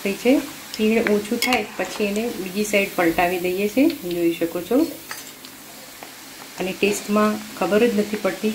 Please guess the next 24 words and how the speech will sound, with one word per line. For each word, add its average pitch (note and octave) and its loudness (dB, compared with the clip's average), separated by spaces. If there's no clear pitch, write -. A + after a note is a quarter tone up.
ખાલી F#3 0
મેં F#3 -2
વાત F3+ 0
કરી G#3+ 2
હળદર F3 0
ખાલી F#3 -2
ઉમેરો F#3 0
તો E3 2
તમને F3 0
રેગ્યુલર F3+ 2
સેવ F3 2
જેવી E3+ 4
જ D#3+ 2
લાગે D3+ -2
છે. B3+ 4
આ E3 -4
થઈ F3 0
ગઈ F#3+ -2
છે B3 4
અને F3 -2
હવે F3 0
આપણે G#3 0
ઉતારી E3 2
લઈએ D3+ -2